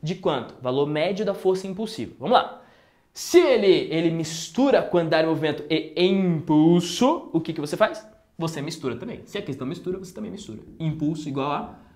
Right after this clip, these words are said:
variação da quantidade de movimento. Show? Daí, ele pede a força média.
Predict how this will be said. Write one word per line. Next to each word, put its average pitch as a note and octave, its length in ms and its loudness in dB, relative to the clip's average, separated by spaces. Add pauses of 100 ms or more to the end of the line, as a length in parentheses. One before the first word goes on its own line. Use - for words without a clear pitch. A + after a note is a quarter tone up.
(180)
variação C#3+ 680 -4
da D3+ 280 -6 (160)
quantidade D3+ 440 -2
de - 60 -8
movimento. C3 380 -12 (240)
Show? - 380 6 (380)
Daí, F#3 400 6 (160)
ele G#3+ 220 4
pede A3 340 2
a A3+ 60 0
força A3+ 400 -4
média. C#3 560 -6